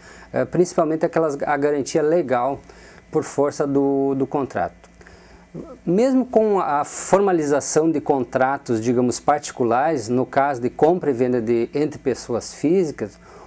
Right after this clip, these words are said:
o veículo usado também está sujeito à garantia legal, que essa garantia é de noventa dias.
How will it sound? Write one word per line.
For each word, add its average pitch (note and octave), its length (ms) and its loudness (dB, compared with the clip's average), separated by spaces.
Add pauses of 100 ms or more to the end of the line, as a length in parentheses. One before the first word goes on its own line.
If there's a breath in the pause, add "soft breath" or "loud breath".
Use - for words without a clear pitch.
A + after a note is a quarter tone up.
(160 loud breath)
o D3+ 120 4
veículo F#3+ 420 2
usado E3 420 0
também G3+ 560 2
está G3 220 -2
sujeito D#3 580 0
à E3+ 60 4
garantia D#3+ 460 0
legal, D#3 480 0 (480 loud breath)
que D#3+ 120 0
essa E3+ 280 0
garantia E3+ 540 2
é D#3 40 0
de C#3+ 100 0
noventa C#3+ 460 2
dias. F#3+ 560 0